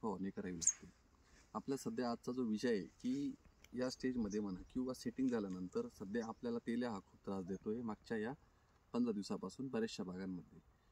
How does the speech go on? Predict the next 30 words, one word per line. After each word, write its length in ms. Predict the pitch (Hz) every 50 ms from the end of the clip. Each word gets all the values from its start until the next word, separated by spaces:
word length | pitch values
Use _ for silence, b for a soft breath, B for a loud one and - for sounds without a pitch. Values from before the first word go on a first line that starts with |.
| b b - -
ज्या 80 | 123 120 117
शेतकऱ्यांनी 460 | - 123 - - 120 110 104 110 120
हस्तबहाराची 680 | 120 120 117 - - 127 120 117 117 107 92 - - -
तयारी 200 | 92 90 92 90
केलेली 300 | - - - 95 - -
होती, 260 | - - - - - - -
त्यांचे 260 | - 104 113 - 120
plot 300 | 113 - 113 110 113 110
हे 60 | - 98
पन्नास 320 | - - 101 107 110 107 - -
टक्क्यापासून 520 | - - 113 - - 220 214 - - 131 131 - -
तर 120 | 131 120 110 - -
पंच्याण्णव 400 | - 110 110 - 120 120 120 123 120 -
टक्के, 200 | - - - 120
नव्याण्णव 400 | 120 120 123 120 120 117 107 95 - -
टक्के 220 | 101 95 - - 110
पर्यंत 340 | - 113 110 110 110 - 123 - -
तेल्याने 320 | 117 113 117 117 117 123
पूर्ण 240 | 117 - 123 123 120 113 -
खराब 200 | 110 98 90 - -
केलेले 260 | - 90 92 95 101 101
आहे. 100 | 226 - B B B B B B - -
खास 180 | 117 113 -
करून 260 | - 135 131 131 127
जो 120 | 123 131 127
भाग 240 | 120 117 110 120 123
आहे, 120 | 107 95
चाळीसगाव 400 | - - 95 98 95 107 104 98 -
तालुका 300 | 95 92 98 95 - 104
म्हणा 260 | 98 92 87 85 87